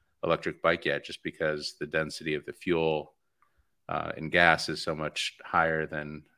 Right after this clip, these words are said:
um, you know, electric batteries. But, uh, you know, the form factor here, you know,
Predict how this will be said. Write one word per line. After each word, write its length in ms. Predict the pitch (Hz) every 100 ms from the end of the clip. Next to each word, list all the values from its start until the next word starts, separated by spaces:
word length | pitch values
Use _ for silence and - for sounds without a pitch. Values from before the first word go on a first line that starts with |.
| -
um, 320 | 85 76 73 - _ _ _ _ _
you 100 | 92
know, 100 | 76
electric 360 | 73 73 - -
batteries. 520 | 78 85 78 71 - - _ _ _ _ _ _ _ _ _ _ _
But, 300 | 104 87 80
uh, 300 | 92 85 80 - -
you 100 | 87
know, 80 |
the 80 | 80
form 300 | - 117 131
factor 360 | 123 87 80 80
here, 460 | 82 80 76 73 - _ _ _ _ _ 294 320 -
you 100 | -
know, 180 | 82